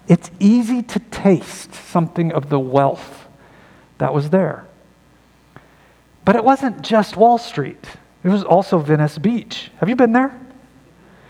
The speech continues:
Walking down Venice Beach, what you can be sure of is you have no idea what you'll see next, including all kinds of people making all kinds of spiritual claims.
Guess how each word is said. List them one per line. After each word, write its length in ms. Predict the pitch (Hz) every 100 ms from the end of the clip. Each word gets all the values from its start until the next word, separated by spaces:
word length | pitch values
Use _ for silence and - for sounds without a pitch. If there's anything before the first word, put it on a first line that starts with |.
| - - - _ -
Walking 480 | 180 262 - 277
down 220 | 247 240 202
Venice 320 | 214 220 -
Beach, 360 | 226 202 156
what 180 | 170 214
you 80 | 220
can 140 | 208
be 100 | 190
sure 320 | 165 - 220 175
of 420 | 147 190 185 - - _
is 220 | 175 160
you 120 | 185
have 180 | 185 165
no 200 | 156 208
idea 320 | 220 196 196
what 220 | 185 185 180
you'll 80 |
see 220 | 175 - 170
next, 560 | 151 139 - - - - _ _ - - - - - _ _
including 840 | 196 202 - 254 277 190 175 240 277 - - _ _ _ _ _ _ _ _ _ _ _ _ _ _ _
all 220 | 208 262
kinds 520 | 254 - 214 240 240 196
of 160 | 170
people 320 | 190 196 190
making 360 | 185 175 - 165
all 280 | - 170 185
kinds 380 | - 160 165 156
of 80 |
spiritual 480 | - - 151 151 160
claims. 720 | - - 135 131 117 - -